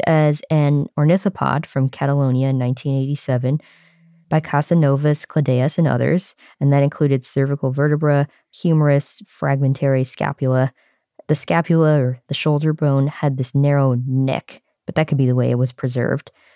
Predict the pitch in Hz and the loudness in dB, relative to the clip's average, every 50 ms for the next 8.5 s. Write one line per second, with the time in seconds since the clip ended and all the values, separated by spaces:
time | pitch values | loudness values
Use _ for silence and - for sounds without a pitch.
0 | _ _ _ _ _ _ _ _ _ _ _ _ _ _ - 160 160 170 170 170 | _ _ _ _ _ _ _ _ _ _ _ _ _ _ 0 0 2 4 4 4
1 | 165 165 160 165 180 - - 202 196 180 170 165 160 156 147 151 170 185 208 196 | 4 4 2 2 2 2 2 2 2 2 2 2 2 2 2 2 2 2 0 0
2 | - 170 147 147 147 - 151 135 131 135 - - - - - 131 139 151 - - | 0 0 0 0 0 -2 -4 -4 -4 -6 -6 -4 -4 -2 -2 0 -2 -2 -2 -2
3 | 143 139 135 135 139 131 - - 160 156 151 143 135 123 135 135 139 147 170 190 | 0 2 2 2 0 -2 -2 0 0 2 2 2 2 0 0 -2 0 0 0 0
4 | 190 - - 180 165 147 143 135 131 127 123 127 127 - - 127 127 131 123 120 | 0 0 0 0 2 2 2 2 2 2 2 2 0 0 0 2 2 2 2 2
5 | 117 127 - - - - - - - - - - - - 165 - 151 - - - | 0 -2 -6 -8 -10 -10 -8 -6 -4 -4 -4 -4 -6 -8 -8 -8 -6 -4 -4 -2
6 | - - 135 123 - 143 131 127 131 123 123 - - _ _ _ _ _ - - | 0 0 -2 0 0 0 2 2 0 0 -2 -6 -12 _ _ _ _ _ -6 -2
7 | 143 131 123 131 127 123 131 139 127 131 127 - - 135 127 131 131 127 139 - | 0 0 2 2 0 0 -2 -2 -2 -2 -2 -2 0 0 0 0 0 0 -2 -2
8 | - - - - 143 - - - - 160 | -4 -6 -6 -6 -6 -6 -6 -6 -6 -8